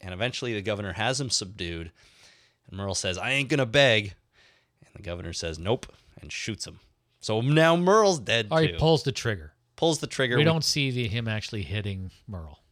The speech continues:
Speaker 1: Yeah, but we do know that he's basically standing right in front of him.
Speaker 2: Yes.
Speaker 1: And he points the gun, and, uh, he says, "Nope, you're not gonna beg, not gonna give you time."
Speaker 2: Well, I didn't count out Merle yet, right? Unless you actually shoot him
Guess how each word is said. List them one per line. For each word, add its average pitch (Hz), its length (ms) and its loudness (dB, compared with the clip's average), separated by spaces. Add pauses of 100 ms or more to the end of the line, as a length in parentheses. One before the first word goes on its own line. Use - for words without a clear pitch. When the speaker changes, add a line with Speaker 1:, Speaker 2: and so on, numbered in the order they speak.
(460)
Speaker 1:
Yeah, 135 380 4
but 127 180 -2
we 135 140 -2
do 165 160 2
know 135 240 4
that 117 160 0
he's 104 180 -6
basically 110 640 -2
standing 104 400 -2
right 98 160 -4
in 80 80 -14
front 143 220 0
of 101 80 -4
him. 90 340 -8
Speaker 2:
Yes. 170 300 -6
Speaker 1:
And 98 200 -4
he - 80 -12
points 117 360 -6
the 110 80 -8
gun, 90 400 -6 (500)
and, 85 340 -6
uh, 82 100 -4
he 80 60 -6
says, 92 240 -8
"Nope, 95 480 -6
you're 117 120 -6
not 127 180 -4
gonna 120 160 -4
beg, 104 380 -2 (100)
not 113 140 -4
gonna 101 140 -8
give 92 140 -4
you 87 80 -6
time." - 280 -12
Speaker 2:
Well, 160 100 0
I 165 60 2
didn't 160 240 -4
count 139 260 -2
out 120 140 -2
Merle 107 260 -2
yet, 98 360 -8 (200)
right? 101 220 -10
Unless 123 360 -2
you 127 240 -2
actually 120 480 -4
shoot 127 280 -4
him 117 200 -4